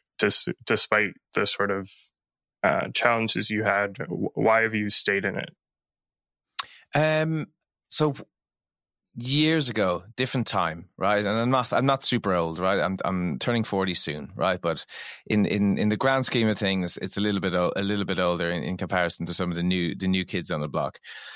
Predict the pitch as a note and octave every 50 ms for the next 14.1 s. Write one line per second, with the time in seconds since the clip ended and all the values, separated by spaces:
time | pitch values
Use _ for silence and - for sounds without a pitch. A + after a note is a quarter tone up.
0 | - - _ _ _ _ _ _ _ _ _ _ _ _ _ - A2+ A2 G#2+ -
1 | - - - _ _ _ _ _ _ _ _ _ _ _ _ _ - G#2+ B2 B2
2 | B2+ C3 C#3+ D3 D3+ D3 C#3 B2 - - - _ _ _ _ _ _ _ _ _
3 | _ _ - - D3+ D3 C#3+ - - A2 F#2 F2 E2+ F2 - G2+ - _ _ _
4 | _ _ _ _ _ _ _ _ _ - G2+ G2 F#2+ F#2 - - A#2 A2+ A2 G#2
5 | G#2 G2+ G2 F2 F2+ G2+ G#2+ G#2+ G#2 G2+ G2+ G2 G2 F#2+ - - F#2 E2+ F#2+ F2+
6 | E2 D#2+ - - - - _ _ _ _ _ _ _ _ _ _ _ _ _ _
7 | _ _ _ _ - F#2+ G2+ G2 F#2+ F#2 G#2+ G#2+ G2+ F#2+ F#2 F#2+ E2+ F2+ F2+ -
8 | - - _ _ _ _ _ _ _ _ - G2 G2 G#2 G2+ F2+ - D#2+ F#2 F2
9 | E2+ E2+ D#2+ - - D#2+ E2 E2 E2 D#2+ D2+ - - - - F#2+ G#2 G2 F#2 D#2
10 | F2+ E2 E2 E2 E2+ E2+ E2+ E2 E2 E2+ E2 D#2+ D#2+ - _ _ - E2 - F#2+
11 | F2+ - - F2+ E2+ - F2 E2 E2 F2+ E2 E2 E2 D#2+ - - E2+ D#2 D#2+ D#2+
12 | D#2+ D2 D2+ - - E2 - - - - - - _ - _ - - - - -
13 | - - - _ _ _ - F#2 F2+ - - G#2 G2+ F#2+ F#2 F#2 F#2 F#2 F2+ F2
14 | E2+